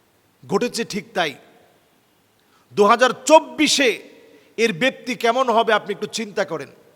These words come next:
হাজার হাজার কোটি টাকা, ছয় হাজার তিনশো তিপ্পান্ন কোটি টাকা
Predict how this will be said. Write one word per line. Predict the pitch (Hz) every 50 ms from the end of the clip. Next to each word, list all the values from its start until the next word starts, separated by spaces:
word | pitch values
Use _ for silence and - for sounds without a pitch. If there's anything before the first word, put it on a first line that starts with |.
| _ _ _ _ _ _ _ _ _ _ _ _ _ _ _ _ _ _ _ _ _ _ _ _ _ _ _ _ _ _ _ _ _
হাজার | - - - 151 220 180 220 247 240 233
হাজার | 208 - - 233 285 - 359 370 -
কোটি | - - 294 262 269
টাকা, | 220 240 208 185 175 135 143 - - - - _ _ _ _ _ _ _ _ _ _ _ _ _ _ _ _ -
ছয় | - - - 208 240 262 240
হাজার | 190 233 233 196 240 233 220 233 - -
তিনশো | 240 277 285 247 - - 247
তিপ্পান্ন | - - - 311 320 - - - - 302 302 285 285 277 269
কোটি | 262 - 247 233 247
টাকা | 220 214 - - 175 143 -